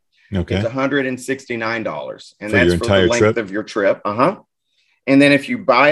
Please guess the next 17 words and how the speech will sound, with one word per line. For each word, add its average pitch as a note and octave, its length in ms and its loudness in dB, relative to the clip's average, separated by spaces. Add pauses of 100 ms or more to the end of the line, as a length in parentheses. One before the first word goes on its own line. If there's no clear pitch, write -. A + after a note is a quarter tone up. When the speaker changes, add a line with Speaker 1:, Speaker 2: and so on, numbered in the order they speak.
Speaker 2:
it C3 200 0
while B2 340 2
you're B2+ 220 -4
there, A2+ 520 0 (360)
it's - 240 -14
one B2+ 240 -2
hundred B2+ 440 -2
and A2 100 -4
ninety-nine G2 560 -8
dollars. - 580 -12
Speaker 1:
Wow. D#2+ 400 -8 (240)
Speaker 2:
So G#2+ 520 4 (180)
it's - 180 -8
not G3+ 260 2
cheap, F#3+ 480 0 (300)
for C#3 200 -4
sure. C#3 500 -2